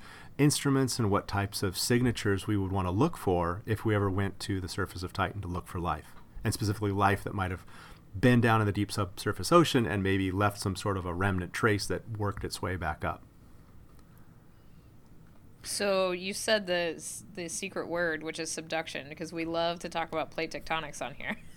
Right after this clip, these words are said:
Speaker 2: <laughs> But I
Speaker 1: Right.
Speaker 2: mean, we don't, <laughs> we don't know a lot about Titan's, you know, interior structure or whether it has plate tectonics, correct?
Speaker 1: Correct, yeah. In fact, we don't,
Speaker 2: Okay.
Speaker 1: we don't see any strong evidence for plate tectonics on Titan.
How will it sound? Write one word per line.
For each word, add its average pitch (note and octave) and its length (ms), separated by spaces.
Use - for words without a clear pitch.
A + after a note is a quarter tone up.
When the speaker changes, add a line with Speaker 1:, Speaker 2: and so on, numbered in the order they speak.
Speaker 2:
<laughs> D#4+ 100
But A3 180
I A3 60
Speaker 1:
Right. A3 60
Speaker 2:
mean, G#3 200
we A3+ 120
don't, E4 260
<laughs> C#4+ 100
we C#4+ 100
don't G#4+ 160
know C4+ 220
a - 20
lot G#3 320
about F#3+ 520
Titan's, F3 680
you G#3 120
know, D#3+ 240
interior F#3 560
structure G#3 640
or G#3 440
whether E3 340
it C3 100
has D#3+ 240
plate - 200
tectonics, B2 540
correct? D3+ 380
Speaker 1:
Correct, F#2 480
yeah. F#2+ 240
In A2 160
fact, C3 280
we B2+ 140
don't, D#3+ 240
Speaker 2:
Okay. D#3 160
Speaker 1:
we C3+ 100
don't F3 220
see D3 340
any B2+ 160
strong A#2 420
evidence A#2 520
for G2+ 640
plate - 260
tectonics A#2 520
on G#2+ 120
Titan. A2 500